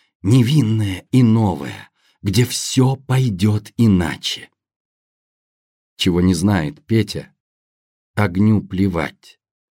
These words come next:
Он просто жрет, тупо и ненасытно, и не собирается выполнять никаких обещаний. Огонь невозможно задобрить, с ним нельзя договориться.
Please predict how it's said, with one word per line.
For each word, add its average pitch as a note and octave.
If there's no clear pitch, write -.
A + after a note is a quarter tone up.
Он B2
просто C3
жрет, G2
тупо C3+
и A#2+
ненасытно, A2
и B2+
не C3
собирается C3
выполнять G#2+
никаких A#2
обещаний. D2+
Огонь C#3+
невозможно C#3
задобрить, G2+
с -
ним C3
нельзя B2+
договориться. B2